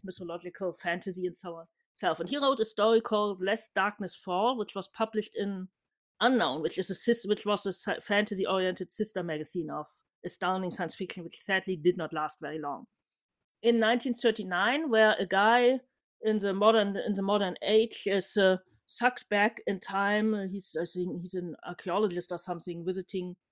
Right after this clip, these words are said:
Pompeii. Yes, he's visiting Italy and is sucked back into, in time into the late Roman Empire. And he knows that the Roman Empire is going to fall.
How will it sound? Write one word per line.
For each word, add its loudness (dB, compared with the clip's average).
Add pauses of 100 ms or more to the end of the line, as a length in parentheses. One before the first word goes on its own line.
(300)
Pompeii. 0
Yes, 0
he's -2
visiting -2 (420)
Italy 6
and 2
is -4
sucked -2
back 4
into, -2 (300)
in -4
time 0
into -8
the 0
late 6
Roman 2
Empire. -8 (540)
And -2
he 6
knows 12
that 4
the 2
Roman 6
Empire 2
is 0
going 0
to -12
fall. 4